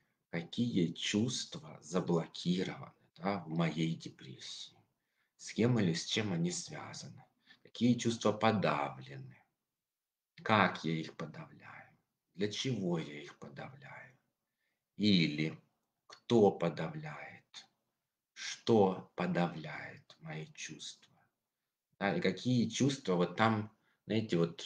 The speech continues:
я вчера фильм смотрел, как будто бы мне внутри застрял какой-то крик. И мне вчера так отозвалось вот,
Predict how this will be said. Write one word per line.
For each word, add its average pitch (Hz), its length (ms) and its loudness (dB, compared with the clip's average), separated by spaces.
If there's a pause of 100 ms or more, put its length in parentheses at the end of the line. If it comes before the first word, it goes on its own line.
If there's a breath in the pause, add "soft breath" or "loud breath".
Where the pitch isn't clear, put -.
я 90 200 2
вчера 90 340 2
фильм 123 260 2
смотрел, 80 680 0 (200 soft breath)
как 87 220 -2
будто 104 340 4
бы 87 200 4
мне 92 320 4
внутри 92 540 0
застрял 104 540 0
какой-то 90 460 -4
крик. - 480 -8 (220)
И 85 60 -2
мне 92 140 2
вчера 87 300 2
так - 260 0
отозвалось 98 720 -2
вот, - 160 -6